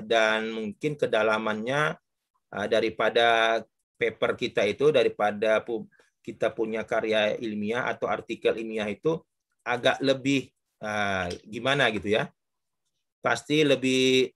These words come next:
belum begitu baik sekali, begitulah kira-kira.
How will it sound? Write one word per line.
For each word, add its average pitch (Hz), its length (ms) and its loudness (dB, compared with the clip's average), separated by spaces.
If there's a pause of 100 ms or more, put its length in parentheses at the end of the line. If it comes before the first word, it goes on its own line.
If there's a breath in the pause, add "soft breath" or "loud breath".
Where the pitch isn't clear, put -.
belum 135 240 -2
begitu 135 400 -2
baik 135 240 2
sekali, 117 400 -2
begitulah 110 480 0
kira-kira. 98 560 -2